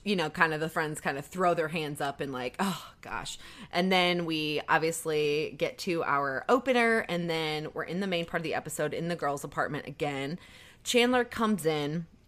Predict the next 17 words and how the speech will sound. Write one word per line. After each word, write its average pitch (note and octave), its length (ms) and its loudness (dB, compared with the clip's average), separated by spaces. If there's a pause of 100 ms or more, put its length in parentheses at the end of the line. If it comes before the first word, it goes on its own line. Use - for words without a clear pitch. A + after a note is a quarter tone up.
and D#3+ 500 2
he F#3+ 160 0
asks D#3+ 400 2
if D#3+ 140 0
everyone E3 340 2
has D3+ 220 -4
seen D#3 420 -4
a D3+ 300 0
six-foot - 520 -4
rope D3+ 320 0
with D#3 220 -2
a, C3+ 480 0
a B2+ 340 0
loop F3+ 280 -2
on C3+ 100 0
the A2+ 140 -4
end, A#2+ 240 -6